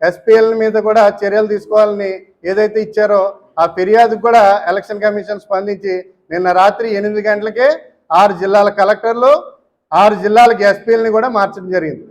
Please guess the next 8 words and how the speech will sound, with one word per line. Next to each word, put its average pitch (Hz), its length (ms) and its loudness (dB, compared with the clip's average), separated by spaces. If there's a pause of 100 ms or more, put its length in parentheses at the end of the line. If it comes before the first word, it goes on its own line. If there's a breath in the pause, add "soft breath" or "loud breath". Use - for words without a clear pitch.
(280)
దీన్ని 226 240 0
బట్టి 226 240 0 (240)
వైసీపీ 240 460 -2 (200)
నాయకులు 220 380 0 (160)
అర్థం 220 280 -6
చేసుకోవచ్చు, 226 540 0 (480)
రాబోయేది 233 720 4 (500)
ఎన్డీఏ 226 340 0